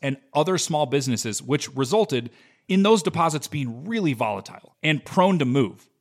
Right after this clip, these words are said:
In addition, because of these banks being a temporary holding spot for large deposits, the relationship between the bank and the depositor,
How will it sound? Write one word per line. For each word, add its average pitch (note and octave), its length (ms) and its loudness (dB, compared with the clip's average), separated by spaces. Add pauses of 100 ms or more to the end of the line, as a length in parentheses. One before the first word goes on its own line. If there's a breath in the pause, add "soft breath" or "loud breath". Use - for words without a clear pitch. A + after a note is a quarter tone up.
(120)
In G#3 120 4
addition, G#3 360 2
because G3+ 240 -2
of A3 80 -10
these G#3+ 160 -4
banks F3+ 240 -2
being E3+ 220 -6
a A#2+ 60 -4
temporary F3+ 580 -4
holding F#3 280 -2
spot F3+ 300 -4
for C#3+ 80 -6
large B2 360 -4
deposits, B2 520 -6
the C#3+ 100 -6
relationship D3 640 -2
between D#3+ 260 -6
the B2+ 60 -2
bank D#3+ 480 -6 (480)
and E3+ 160 0
the D#3 60 -2
depositor, F3 640 -2